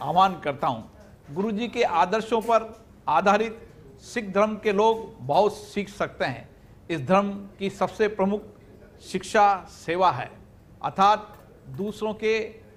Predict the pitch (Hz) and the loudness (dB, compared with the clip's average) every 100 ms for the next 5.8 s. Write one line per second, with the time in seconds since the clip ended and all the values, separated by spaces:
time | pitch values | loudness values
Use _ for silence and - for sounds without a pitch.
0 | - 233 233 - 175 208 214 208 - 156 | -12 -12 -6 0 2 2 -4 -6 -6 -2
1 | 214 208 226 190 - 214 196 127 - - | 0 0 0 0 -2 0 0 0 -6 -18
2 | - 123 139 196 185 139 - - - - | -16 -6 -2 4 4 2 -6 -20 -20 -16
3 | 135 185 214 - 196 202 196 - 170 160 | -6 -6 -4 0 4 4 2 -6 -4 -2
4 | 113 - - - - - 139 175 190 196 | -2 -6 -20 -20 -20 -12 -2 0 2 0
5 | 202 196 180 185 185 202 202 202 | -2 -4 -2 -2 4 4 4 0